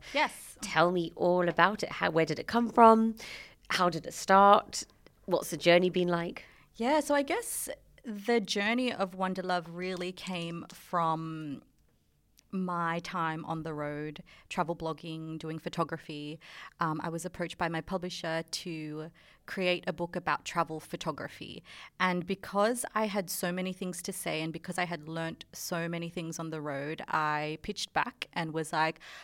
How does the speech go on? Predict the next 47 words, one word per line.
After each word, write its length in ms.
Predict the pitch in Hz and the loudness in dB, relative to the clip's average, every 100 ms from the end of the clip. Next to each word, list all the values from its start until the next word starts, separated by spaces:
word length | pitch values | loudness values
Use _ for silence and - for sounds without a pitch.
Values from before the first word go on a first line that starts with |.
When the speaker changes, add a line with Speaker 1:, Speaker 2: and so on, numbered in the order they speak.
| - _ _ _ - | -20 _ _ _ 4
Speaker 1:
"I 60 | 381 | 6
have 140 | 370 | 6
so 140 | - 233 | 4 2
many 220 | 208 190 | 2 0
things 220 | 196 190 | -2 -2
to 80 | 202 | -4
say. 380 | - 190 190 214 | 2 6 6 6
I 120 | - 214 | 6 6
need 160 | 233 | 6
to 120 | 247 | 4
write 480 | 196 170 175 170 139 - | 2 4 4 4 2 0
all 240 | 208 254 | 4 6
of 80 | 247 | 4
these 200 | 226 208 | 2 0
words 260 | 196 185 165 | 2 2 2
down 180 | 175 165 | 0 0
and 140 | 175 | -4
include 460 | 175 175 - 226 220 | -4 -6 -4 0 0
it 80 | 208 | 0
in 140 | 180 | -4
the 80 | 170 | -6
book 240 | 160 151 | -6 -10
so 160 | - 170 | -6 -4
that 160 | 160 160 | -2 -2
it's 200 | 170 190 | -4 -4
not 360 | 190 190 - | -2 -2 -4
just 440 | - 165 160 - - _ | -8 -6 -6 -10 -16 _
photos, 640 | - 170 170 185 240 240 - - - - | 0 2 2 -2 -4 -8 -12 -18 -14 -8
but 140 | 175 | -2
there's 160 | 180 170 | -2 0
actual 440 | 151 - - 160 | -4 -6 -8 -8
substance 560 | - 170 151 - 156 - | -6 -6 -6 -10 -10 -10
behind 340 | 175 170 156 | -8 -4 -4
it 100 | 147 | -4
as 160 | 151 - | -8 -8
well, 280 | 151 151 202 | -6 -4 -2
that 220 | 185 - _ _ | -2 -4 _ _
females 540 | - 190 180 175 175 | -6 -4 -2 -4 -6
can 180 | - 170 | -8 -10
take 260 | - 165 - | -8 -8 -6
away 480 | 160 139 143 143 151 - - - | -6 -6 -6 -10 -12 -18 -20 -8
these 180 | 170 165 | -8 -6
tips, 640 | - 180 175 - - - - | -4 -4 -6 -10 -8 -8 -4
um, 240 | 165 156 160 - - | -2 -2 -6 -14 -6
whether 220 | 175 175 | -4 -2
that 300 | 160 165 151 | -2 -4 -4
be, 400 | 170 156 156 151 | -8 -6 -6 -8